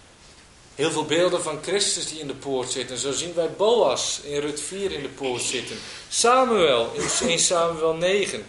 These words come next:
De man Gods in het midden van de poort. Koning David in twee Samuel negentien, die zich zet in de poort.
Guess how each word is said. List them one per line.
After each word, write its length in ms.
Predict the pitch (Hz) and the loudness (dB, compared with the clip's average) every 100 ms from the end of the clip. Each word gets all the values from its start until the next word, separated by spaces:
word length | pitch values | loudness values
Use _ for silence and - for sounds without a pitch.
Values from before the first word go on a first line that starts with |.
| - - | -18 -14
De 100 | 139 | -8
man 260 | 147 160 160 | -2 -2 -2
Gods 480 | - 220 220 - - | -6 -4 -2 -4 -6
in 140 | 139 | -8
het 140 | 131 135 | -10 -6
midden 240 | 131 131 | -6 -6
van 140 | 123 123 | -8 -10
de 80 | |
poort. 460 | 117 120 110 107 - - - - - | -10 -8 -8 -8 -14 -16 -20 -20 -4
Koning 460 | 160 156 156 156 | 0 0 -2 -2
David 600 | 143 196 247 - 135 120 - | 2 4 4 2 -4 -6 -10
in 160 | 143 131 | -10 -8
twee 260 | 170 175 | -2 -2
Samuel 520 | 175 180 175 170 170 | 0 2 0 2 0
negentien, 640 | 160 180 226 180 147 123 107 - - - - | 2 0 0 -4 -8 -12 -12 -14 -16 -20 -10
die 160 | 151 | -6
zich 180 | 127 127 | -6 -2
zet 320 | - 160 131 | 0 -2 -4
in 140 | 139 123 | -10 -12
de 60 | |
poort. 480 | 120 120 110 110 - | -12 -8 -8 -6 -10